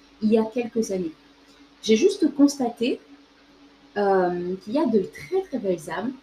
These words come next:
qui avaient vécu des choses que vous n'imaginez même pas, des choses atroces, horribles, enfin, voilà.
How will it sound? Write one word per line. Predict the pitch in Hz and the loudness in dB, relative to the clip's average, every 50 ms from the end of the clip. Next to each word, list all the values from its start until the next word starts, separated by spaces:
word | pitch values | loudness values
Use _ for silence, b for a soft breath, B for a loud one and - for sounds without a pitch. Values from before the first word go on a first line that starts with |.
| _ _ _ - | _ _ _ -4
qui | - 220 | -4 -2
avaient | 202 254 285 277 | 2 4 2 2
vécu | 254 254 247 - - - 285 294 285 - - | 4 2 0 0 2 2 4 4 4 2 -2
des | 190 190 220 214 208 | -4 0 0 0 0
choses | - - - 254 254 262 277 294 277 233 220 190 - - _ _ _ _ _ _ _ _ _ _ - | -2 -6 -2 0 2 2 4 4 2 0 -2 -6 -6 -10 _ _ _ _ _ _ _ _ _ _ 2
que | 220 | 2
vous | 214 214 220 | 2 4 6
n'imaginez | 247 262 277 269 277 277 262 240 220 208 196 | 8 8 8 8 6 2 0 0 -2 -2 -2
même | 202 208 214 214 | -4 -6 -6 -8
pas, | - - - - | -6 -8 -8 -6
des | 190 196 - | -6 -8 -8
choses | - - 226 220 214 - - | -6 -6 -6 -6 -6 -8 -12
atroces, | - 190 190 - _ - 196 202 208 - - - - | -12 -12 -12 -12 _ -10 -6 -6 -6 -8 -10 -10 -2
horribles, | 220 214 202 - - 202 208 214 214 202 196 | 0 0 0 -2 -6 -8 -6 -6 -6 -6 -6
enfin, | 180 - - 185 165 170 - _ _ - - _ _ _ _ _ _ _ _ _ _ _ _ _ _ _ 180 | -10 -10 -10 -12 -14 -14 -16 _ _ -20 -20 _ _ _ _ _ _ _ _ _ _ _ _ _ _ _ -4
voilà. | 190 185 185 185 190 - | 0 2 2 2 2 0